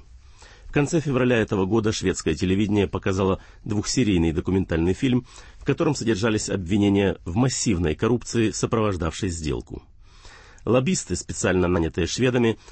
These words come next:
получили гигантский секретный фонд для подмазывания чешских политиков. Особо ценными оказались показания бывшего социал-демократического министра иностранных дел Яна Кавана,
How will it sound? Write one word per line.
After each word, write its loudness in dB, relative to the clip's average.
получили 2
гигантский -2
секретный -2
фонд 0
для 0
подмазывания 2
чешских -4
политиков. -6
Особо 0
ценными 2
оказались -2
показания 0
бывшего 0
социал-демократического -2
министра 0
иностранных -2
дел 0
Яна 2
Кавана, 0